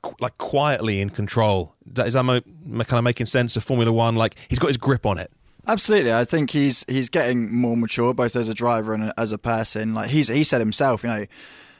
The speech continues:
Speaker 2: "Yeah, I've, I've really had an amazing season, but I've not stepped up, like, several rungs from last year, but I've, you know," he's now had, uh, what, six, six complete seasons in F one. You're still gonna get those incremental gains. So there's not been a step change. He's now got the machinery.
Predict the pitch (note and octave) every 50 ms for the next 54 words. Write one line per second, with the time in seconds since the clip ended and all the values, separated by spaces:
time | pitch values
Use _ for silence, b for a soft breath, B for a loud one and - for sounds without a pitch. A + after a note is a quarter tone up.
0 | B - C#3 C#3 D3 C#3 B2+ B2 A#2 G2+ F2+ - A2+ A#2+ A2 A2+ A#2+ A#2+ A#2 A2
1 | G#2+ G#2+ G#2+ A2 A2+ G#2+ G#2+ G#2 G2 - _ _ _ _ A#2 A#2 A#2+ B2 A#2+ A#2+
2 | A2+ G#2+ G#2+ G#2+ G#2 - C#3+ C#3 A#2+ G#2 G2 G2+ - D2+ B2 B2+ B2+ C#3+ D#3 F3
3 | F#3 F#3 E3 - - _ _ - - - - D#3+ C3+ - - - - - C#3 A2
4 | - - A#2+ A2+ - - - - - B2+ A#2+ A2 A2+ A2 G#2 A2+ A#2+ A#2 A2 G#2
5 | G#2+ - - A2+ A#2 B2+ C3 B2+ - - - G#2+ F2+ - F2+ G#2 - - A2+ -
6 | - - _ _ - A#2+ B2+ B2 - - - D3+ C#3 A2 A2 G#2+ G#2+ - - -
7 | _ _ _ b b b b b b b b _ - D3+ E3+ A3 E4+ D#4 C4 C#4
8 | - C#3 A2+ B2+ D3 D3+ C#3+ D#3 D#3+ B2 - - - - F#3+ F3 - - - -
9 | - - - - - - - E3+ D#3 - D#3+ D#3+ G#2+ - - F3+ F#3 E3+ C#3+ C3+
10 | A#2+ G#2+ B2 B2+ B2 A#2+ C#3+ D#3 D3 A#2+ A2+ A#2 A#2+ - - E3+ F3 D#3+ C#3 C3
11 | B2 A#2+ B2+ - A2 A2 A2 G#2 A#2+ A2+ G#2 - A2 A2+ A2 G#2 - G#2+ G2+ A#2+
12 | A#2+ A2 G2+ - A2+ A2 D3 D#3+ G#2+ A#2 A2 G#2+ - - B2+ - - - - G#2
13 | G#2+ - - A#2+ A2+ A#2+ A#2 A2+ A2+ A2 - A2 - - A#2 A#2 A2 - B2 B2
14 | A2+ G#2+ A2 A2 A2+ A2+